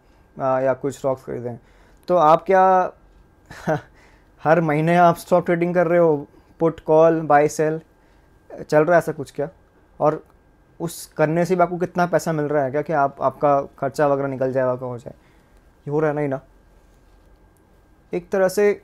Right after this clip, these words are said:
स्टडी इनकम के लिए आपको other sources पे जाना पड़ेगा। मैं, एक मैंने एग्जांपल दिया कि स्टॉक मार्केट वगैरह, लेकिन सब लोग नहीं कर पा सकते,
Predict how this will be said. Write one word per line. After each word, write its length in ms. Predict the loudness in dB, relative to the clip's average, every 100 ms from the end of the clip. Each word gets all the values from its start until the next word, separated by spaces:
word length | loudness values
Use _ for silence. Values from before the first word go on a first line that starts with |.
| _
स्टडी 540 | -20 0 2 2 0
इनकम 460 | -2 -2 -2 -2 -6 -16 _ _ -6
के 80 |
लिए 160 | -2 2
आपको 600 | 2 2 0 0 0 -2 -12 _ _ _ _ _ _ -6
other 380 | -4 0 0 0
sources 340 | -6 -6 -6
पे 60 | -6
जाना 280 | -4 -4 -4
पड़ेगा। 440 | -4 -6 -4 -8 -10 _ _ _ _ _ _ _ _ _ _ _ _ _ -14
मैं, 80 | -12
एक 320 | -2 -2 -2
मैंने 160 | -2 -4
एग्जांपल 400 | -2 -2 0 0
दिया 220 | 2 0
कि 340 | -2 -6 -8 -12
स्टॉक 220 | -8 -8
मार्केट 240 | -6 -6
वगैरह, 160 | -6 -6
लेकिन 280 | -6 -6 -6
सब 160 | -4
लोग 200 | 0 0
नहीं 100 | -2
कर 60 | -6
पा 140 | -10
सकते, 280 | -16 -20 -20